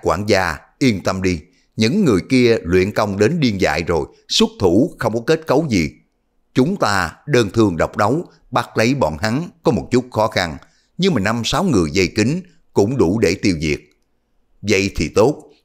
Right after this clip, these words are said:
chuyện này chấn động không nhỏ. Về đến gia tộc á, lập tức phái người tuyên dương khắp nơi. Đây là thánh giả Thánh Sơn cho người xuống núi gây sự, để chúng ta có lý do tuyên chiến với Thánh Sơn. Vâng.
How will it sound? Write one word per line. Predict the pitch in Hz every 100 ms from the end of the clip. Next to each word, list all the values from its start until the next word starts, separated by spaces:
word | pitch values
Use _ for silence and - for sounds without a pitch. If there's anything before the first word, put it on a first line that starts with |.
| _
chuyện | 104 104
này | 110 92 82 80 -
chấn | 110 170
động | 78 71 78
không | 101 87
nhỏ. | 76 85 143 - _ _
Về | 107 113 107
đến | 98 135 185
gia | 160
tộc | 131 87 80
á, | 120 -
lập | 82 85 -
tức | 165 185 - _
phái | - 135
người | 202 139 90 82 -
tuyên | 120 98
dương | 107 98 80
khắp | 127
nơi. | 127 98 90 - _ _ _ _
Đây | 135 117 98 92 -
là | - 98
thánh | - 117 190
giả | 127 76 92
Thánh | - 127
Sơn | 151 110 92 78 - _
cho | 180
người | 143 92 78
xuống | 113 139
núi | 139 143 135
gây | 98
sự, | - 80 82 - _ _
để | 110 85 110
chúng | 113 143
ta | 107 90
có | -
lý | 113 131
do | 107 95 82 - _
tuyên | 135 107 -
chiến | 107 147
với | 127
Thánh | 98 110
Sơn. | - 85 - _ _ _ _ _ _ _
Vâng. | 92 104 87